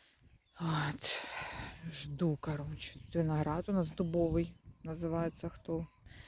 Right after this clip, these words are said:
хто знає, то знає, дуже вкусний. От, ось цибулечка теж ще там у дворі була. А це ось очки.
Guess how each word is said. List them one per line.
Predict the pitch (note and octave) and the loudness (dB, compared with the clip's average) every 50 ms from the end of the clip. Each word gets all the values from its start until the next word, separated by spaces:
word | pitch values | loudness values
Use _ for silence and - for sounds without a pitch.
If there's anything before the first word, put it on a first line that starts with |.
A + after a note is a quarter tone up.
| - - - | -20 -20 -20
хто | - - - F#3 | -6 2 4 6
знає, | E3+ E3+ F3+ F3+ F3 E3+ D#3+ | 8 10 12 12 12 10 8
то | - E3+ | 6 4
знає, | D3+ D#3+ E3 D#3+ E3 F3+ F#3+ | 6 6 8 8 8 8 8
дуже | E3+ E3 E3 D#3+ E3 | 6 6 4 4 4
вкусний. | D#3+ E3 - - D#3+ D#3+ - - F3 F#3 G3 G3 - _ - - _ _ _ _ _ - - - - - _ _ _ _ _ _ _ _ - - - - - - - - - - _ _ - | 4 2 0 -4 -4 -4 -2 2 4 4 4 4 2 _ -20 -20 _ _ _ _ _ -20 -20 -20 -20 -20 _ _ _ _ _ _ _ _ -12 -12 -12 -12 -14 -18 -20 -20 -20 -20 _ _ 0
От, | F#3+ F#3 F3 E3+ E3+ E3+ E3+ E3+ F3 - - | 4 6 6 6 6 6 4 4 2 0 0
ось | F#3 F#3+ F#3 - | 0 0 2 2
цибулечка | - - G3 F3 E3+ F3 E3 F3 F3 - - - F3+ | 2 2 2 4 4 6 6 6 4 4 0 -4 -4
теж | E3+ - - F3 F3 F3+ E3+ E3+ | -4 -2 -2 -2 -2 -2 -4 -4
ще | - - - F3 F3+ - - - _ _ _ _ _ _ _ - - - _ _ _ - | -6 -6 -8 -8 -8 -10 -12 -16 _ _ _ _ _ _ _ -20 -20 -20 _ _ _ -6
там | G3 F#3+ F3 F3 | -2 2 4 6
у | F3+ | 6
дворі | E3+ E3 E3+ F3+ F3+ F3 G3 A3 | 6 6 6 6 6 8 8 10
була. | A#3 G#3+ F#3+ F3 F3 F3 E3+ F3 F3 E3+ F3 - - - - - - - - - - - - - - - - - - - - _ _ _ _ _ _ _ _ _ - - - - | 10 10 8 8 6 4 4 4 2 0 -2 -4 -8 -14 -20 -20 -20 -20 -20 -20 -20 -20 -20 -18 -16 -16 -16 -16 -20 -20 -20 _ _ _ _ _ _ _ _ _ -20 -20 -18 -12
А | - F3+ E3+ | -10 -10 -10
це | - - - G3 G3 | -10 -10 -8 -4 -2
ось | G3 F#3+ F#3 F3+ - - - E3 | -2 -2 -2 -4 -6 -6 -4 -2
очки. | E3 E3 E3 - - - - F3+ | -2 -2 -4 -6 -8 -8 -8 -8